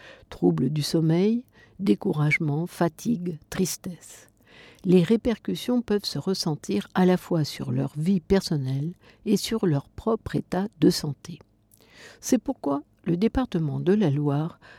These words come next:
a fait du soutien aux aidants familiaux une priorité. Soins, démarches administratives, activités domestiques.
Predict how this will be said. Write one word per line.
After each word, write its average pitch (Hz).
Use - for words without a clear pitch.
a 208
fait 285
du 180
soutien 170
aux 185
aidants 151
familiaux 143
une 175
priorité. 190
Soins, 165
démarches 196
administratives, 160
activités 190
domestiques. 151